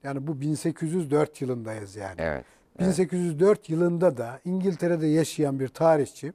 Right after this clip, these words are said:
Speaker 2: Hı hı.
Speaker 1: diyor ki şu anda sahip olduğumuz iyi, doğru ve güzelin ölçüleri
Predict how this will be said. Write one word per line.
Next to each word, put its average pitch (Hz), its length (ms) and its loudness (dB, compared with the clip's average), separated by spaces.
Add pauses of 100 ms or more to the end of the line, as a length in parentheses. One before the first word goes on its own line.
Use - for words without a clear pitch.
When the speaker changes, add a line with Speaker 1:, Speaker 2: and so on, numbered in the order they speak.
(380)
Speaker 2:
Hı 71 40 -14
hı. 85 140 -14 (640)
Speaker 1:
diyor 190 280 8
ki 214 240 -10
şu 220 220 2
anda 170 240 0
sahip 180 440 2
olduğumuz 160 680 0
iyi, 180 320 0
doğru 175 340 4
ve 160 80 2
güzelin 160 500 2
ölçüleri 160 600 0